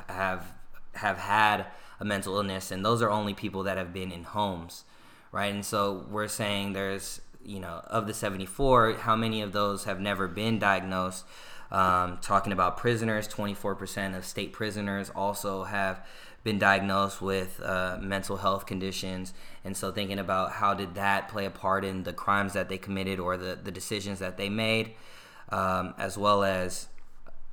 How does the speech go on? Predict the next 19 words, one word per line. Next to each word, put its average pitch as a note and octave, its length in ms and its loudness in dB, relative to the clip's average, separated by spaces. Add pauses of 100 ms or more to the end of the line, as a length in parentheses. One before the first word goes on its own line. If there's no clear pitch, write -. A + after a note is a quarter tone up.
(160)
as G#2 140 -2
well G#2+ 180 8
as G2+ 180 4
thinking, G#2 340 2
uh, G2 180 2
uh, F#2 320 2 (160)
through, G2 420 0 (420)
you G2 120 -2
know, F2+ 320 0 (120)
um, F2+ 480 -4
ninety F#2+ 360 -2
percent F#2+ 360 -4
of F#2 120 -4
those F2+ 300 -4
who F#2 200 -4
commit F2+ 320 -8
suicide F#2 720 -2
have F#2 340 -6
had, F#2 420 -4